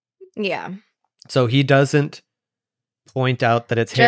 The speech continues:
Speaker 2: Harry
Speaker 1: because
Speaker 2: in the
Speaker 1: of his
Speaker 2: early book
Speaker 1: circumstance
Speaker 2: seven,
Speaker 1: doesn't excuse, like,
Speaker 2: but
Speaker 1: the
Speaker 2: he
Speaker 1: actions
Speaker 2: hunts
Speaker 1: of,
Speaker 2: Harry
Speaker 1: yeah.
Speaker 2: in Hogwarts Castle.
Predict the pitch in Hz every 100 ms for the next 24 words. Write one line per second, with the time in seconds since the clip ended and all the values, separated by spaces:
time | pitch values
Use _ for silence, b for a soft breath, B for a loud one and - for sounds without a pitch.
0 | 127 120 127 240 - 208 160 160 131 -
1 | 123 196 139 123 120 127 135 180 190 180
2 | 175 - 185 165 170 156 - - 170 147
3 | 117 165 180 165 143 127 123 131 156 185
4 | - 151 147 143 131 139 131 135 - 139
5 | 170 - 139